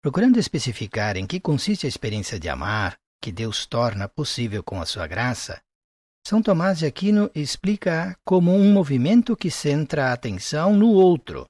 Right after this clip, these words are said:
considerando-o como um só comigo mesmo. A atenção afetiva prestada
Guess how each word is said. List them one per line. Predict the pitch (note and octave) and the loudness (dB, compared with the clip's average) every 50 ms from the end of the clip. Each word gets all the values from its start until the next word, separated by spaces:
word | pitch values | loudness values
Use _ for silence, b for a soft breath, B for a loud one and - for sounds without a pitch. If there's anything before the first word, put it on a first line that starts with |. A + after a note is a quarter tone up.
| _ _ _ _ _ _ _ _ _ _ _ - | _ _ _ _ _ _ _ _ _ _ _ -14
considerando-o | - F#2+ - - G#2+ F#2+ C#3+ F3+ D#3 B2 A#2+ C3 C3+ C#3+ C#3+ E3+ F#3 F#3+ G3+ G#3+ A3 A#3 - _ _ _ _ _ _ | -12 -12 -10 -10 -10 -6 -4 -4 -2 -2 -2 0 0 0 0 2 2 2 4 2 2 0 -2 _ _ _ _ _ _
como | - - D#3+ D#3 D#3+ D#3+ D#3+ E3 - _ _ | 0 2 2 4 4 4 2 0 -2 _ _
um | - F#3+ A3 A3+ A3 | 4 6 6 6 4
só | - - - D#3+ D3+ D#3+ | 0 -4 -2 -2 -2 -2
comigo | D#3+ _ F3+ E3+ C#3 B2+ B2 A#2 B2+ B2 | -4 _ 0 0 2 2 0 0 -2 -4
mesmo. | A2+ G2 E2 D2+ D2 - D2 C#2 C2+ - _ _ _ _ _ _ _ _ _ | -4 -4 -4 -6 -6 -8 -8 -10 -14 -14 _ _ _ _ _ _ _ _ _
A | - G#2+ G2+ | -8 -8 -8
atenção | - _ B2+ A#2 A2+ - - - F3+ D#3+ C#3+ | -6 _ -6 -6 -6 -6 -4 -2 0 0 0
afetiva | A#2+ G2+ - - G2 - - - - D#3+ D#3+ C#3+ A2 F2+ F2+ E2 D#2+ - _ _ | -2 -4 -6 -8 -10 -10 -10 -10 -6 -4 -2 -2 -2 -2 -4 -6 -6 -8 _ _
prestada | - B2 A2+ A2 - - - - - - _ - C3+ C3+ B2+ G#2+ E2+ F2+ E2+ E2 | -6 -6 -4 -6 -6 -6 -8 -8 -8 -6 _ 0 0 2 0 -2 -4 -6 -6 -6